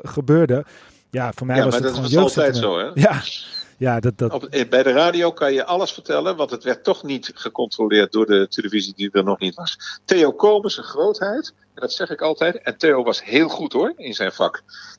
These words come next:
Speaker 2: Theo kon beelden schetsen waardoor Nederland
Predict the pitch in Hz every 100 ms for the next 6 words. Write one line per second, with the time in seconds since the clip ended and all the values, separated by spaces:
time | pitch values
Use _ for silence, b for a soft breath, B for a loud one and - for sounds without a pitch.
0 | _ 165 180 185 170 160 127 107 156 185
1 | 165 - 151 - 151 143 B B _ 107
2 | 104 107 101 127 151 143 131